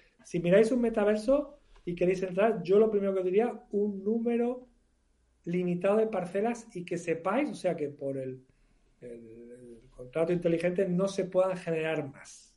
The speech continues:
Porque claro, al final compras una parcela y te sacan otras, de Decentraland tiene noventa mil y sacas otras noventa mil, pues no tendría sentido.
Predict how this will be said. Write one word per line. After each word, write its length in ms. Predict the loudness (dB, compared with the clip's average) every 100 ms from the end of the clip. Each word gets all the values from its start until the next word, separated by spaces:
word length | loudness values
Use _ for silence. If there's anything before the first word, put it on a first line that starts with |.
| _ _ _
Porque 140 | -8
claro, 280 | 0 0 -2 -10
al 60 |
final 280 | -14 -8 -6
compras 260 | -2 2 4
una 120 | 4
parcela 400 | 2 4 4 4
y 60 | 2
te 100 | -2
sacan 320 | -2 0 0
otras, 360 | 0 -2 -4 -6 _ _ _
de 100 | 0
Decentraland 460 | 4 4 6 6 8
tiene 160 | 6
noventa 320 | 4 -2 -2
mil 400 | 4 4 4 -4 -16 -12
y 40 |
sacas 380 | -2 0 0 -4
otras 340 | -6 -4 -6 -2
noventa 480 | 0 2 2 0
mil, 340 | 4 6 4 -2 -16 _ _ _ _
pues 160 | -6 0
no 140 | 0
tendría 320 | 2 0 0
sentido. 520 | -2 -4 4 6 6